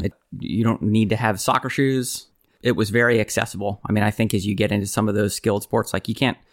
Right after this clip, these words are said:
at five years old, it's tough to play, you know, five v five basketball. It's tough to play a full baseball game. You can't play football with, <laughs> it's hard to play football with kids at that age. So it's just accessible to the younger ages.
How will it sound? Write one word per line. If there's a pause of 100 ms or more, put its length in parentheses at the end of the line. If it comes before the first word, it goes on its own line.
(200)
at
five
years
old,
it's
tough
to
play,
you
know,
five
v
five
basketball.
It's (140)
tough
to
play
a
full (360)
baseball
game.
You
can't
play
football
with, (460)
<laughs>
it's
hard
to
play
football
with
kids
at
that
age.
So
it's
just
accessible
to
the
younger
ages.